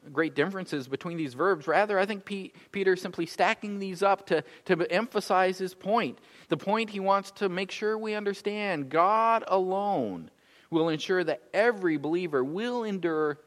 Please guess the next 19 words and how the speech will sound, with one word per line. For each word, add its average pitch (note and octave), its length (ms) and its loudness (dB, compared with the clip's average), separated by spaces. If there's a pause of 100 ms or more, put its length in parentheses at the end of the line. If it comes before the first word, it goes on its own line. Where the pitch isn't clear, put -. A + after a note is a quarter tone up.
(220)
to C#3 200 -6
the C3 200 -6
end. E2 320 -10 (840)
Every A3+ 360 4
believer F#3+ 380 2
will D#3+ 240 4
enter F#3 320 -2
into D#3+ 560 -4 (300)
God's F#3 480 4
eternal F#3 380 -4
glory F#3 420 4
in F#3 240 -6
Christ. - 720 -6 (1120)
If D#3+ 220 -4
we F#3 140 2
are E3 160 4
in D#3+ 100 -4
Christ G#3 460 -4
now, D#3 400 0